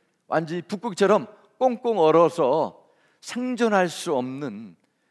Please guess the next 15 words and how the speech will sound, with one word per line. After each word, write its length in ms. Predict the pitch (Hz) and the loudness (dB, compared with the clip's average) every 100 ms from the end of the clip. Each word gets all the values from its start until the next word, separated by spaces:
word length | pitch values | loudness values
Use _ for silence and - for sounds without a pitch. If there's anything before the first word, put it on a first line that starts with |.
| _ _ | _ _
그런 340 | - 160 196 165 | -2 0 0 -2
곳으로 520 | - 151 151 147 - | -4 -6 -6 -8 -12
변한다고 440 | 120 113 131 113 | -10 -10 -10 -12
합니다. 340 | 120 87 _ _ _ _ _ _ _ _ _ _ | -14 -20 _ _ _ _ _ _ _ _ _ _
이 120 | 165 | -4
하나님의 560 | 165 208 220 214 196 190 | -2 2 4 4 2 -2
그 280 | 196 165 120 | -2 -4 -4
완전한 760 | 107 147 190 214 220 214 165 - _ _ 117 | -6 -4 -4 2 2 4 0 -6 _ _ -6
능력과 680 | 190 240 247 202 - 147 113 113 | -4 0 2 2 0 -2 -2 -4
지혜로 760 | - 160 202 175 127 135 95 - _ _ _ _ _ - | 0 4 6 6 4 2 -2 -12 _ _ _ _ _ -4
이 220 | 175 233 | -2 0
세상 320 | 156 175 170 | 2 2 2
만물을 440 | 139 127 135 131 120 | 0 0 -4 -6 -6
지으시고 600 | 120 107 - 107 107 104 | -10 -12 -14 -14 -14 -14
지구를 580 | - 180 165 175 262 240 | -8 -4 0 2 0 -4